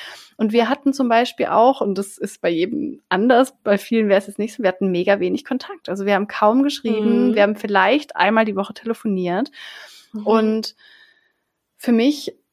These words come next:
Speaker 1: also es war jetzt nicht so aktiv geplant, aber für mich war's so auch leichter, weil ich dann nicht so das Gefühl hatte, ich habe jetzt noch ein Bein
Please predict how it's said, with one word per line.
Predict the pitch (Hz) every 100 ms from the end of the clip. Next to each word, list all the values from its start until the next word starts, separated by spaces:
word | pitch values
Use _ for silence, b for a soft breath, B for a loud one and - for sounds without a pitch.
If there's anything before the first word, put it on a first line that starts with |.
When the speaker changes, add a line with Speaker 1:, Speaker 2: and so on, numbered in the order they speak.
| _
Speaker 1:
also | 220 208
es | 214
war | 214
jetzt | 214
nicht | -
so |
aktiv | 202 - - -
geplant, | 220 - 202 247 320
aber | 269
für | 233
mich | 226 -
war's | 202 -
so | 208 180
auch | 185 190
leichter, | 170 190 240 - 330 403 403 -
weil | 226 220
ich | 220
dann | 226 214
nicht | 226
so | 233
das | 226
Gefühl | 240 - - 240 233 -
hatte, | 240 - 226 220
ich | 214 233
habe | 220
jetzt | -
noch | 214
ein | 185 208 214
Bein | 190 185 196 202 196 208